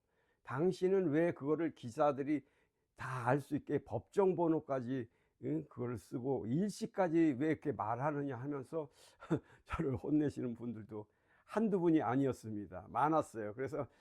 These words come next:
아, 캔사스 하모 할 말 있습니다 할 정도로, 어, 제가, 아, 영상을 올린 적이 있는데, 요번에는 이것 또한 이렇게 칠천 장이 이렇게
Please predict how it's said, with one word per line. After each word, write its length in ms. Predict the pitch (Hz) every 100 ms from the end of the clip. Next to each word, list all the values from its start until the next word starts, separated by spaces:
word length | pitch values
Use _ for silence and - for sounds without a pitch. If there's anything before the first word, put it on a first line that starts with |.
| - - _ _
아, 300 | - 120 117 104
캔사스 440 | - 165 156 - 135
하모 260 | 135 135
할 200 | 131 180
말 180 | 170 156
있습니다 420 | 135 131 135 123
할 220 | 120 - -
정도로, 640 | 185 165 147 139 147 120 _ _ _
어, 320 | 107 107 101 101
제가, 400 | 110 101 95 80
아, 240 | 87 82 82
영상을 500 | 104 123 123 117 107 92
올린 280 | 127 127
적이 240 | 113 110 107 113
있는데, 640 | 117 110 98 107 101 98 - _ _ -
요번에는 560 | 170 196 208 214 220 190
이것 320 | 175 214 -
또한 280 | 202 202 185
이렇게 240 | 135 175
칠천 480 | - 233 - 214 202
장이 280 | 196 185 185
이렇게 420 | 160 143 175